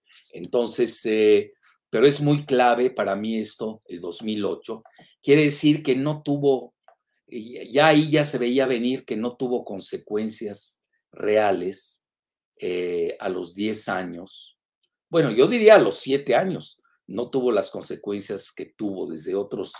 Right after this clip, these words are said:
puntos de estos frentes que les hablé en la, el abordaje multidimensional, pues las dos invasiones de Estados Unidos a Irak, a I-, Afganistán y Irak,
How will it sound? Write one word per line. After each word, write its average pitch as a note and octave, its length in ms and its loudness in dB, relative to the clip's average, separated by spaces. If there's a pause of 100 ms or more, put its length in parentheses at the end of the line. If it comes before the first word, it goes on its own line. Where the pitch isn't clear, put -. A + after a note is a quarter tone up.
(720)
puntos A#2+ 480 -2
de G#2 80 2
estos - 300 -6
frentes G2+ 420 -6
que - 80 -10
les F2 240 -8
hablé F#2+ 460 -4 (260)
en E2 240 -14
la, D#2 180 -4
el E2 120 -4
abordaje E2+ 540 -2
multidimensional, F2+ 1080 -6 (460)
pues G#2+ 180 2
las G2+ 180 2
dos G#2 220 -2
invasiones F2 680 -6
de D2 40 -14
Estados F2+ 460 -6
Unidos E2 560 -12 (420)
a F#2+ 120 -6
Irak, E2+ 500 -4
a D#2+ 160 -8
I-, E2 160 -6
Afganistán E2 720 -10
y F#2+ 120 -6
Irak, F2 220 -2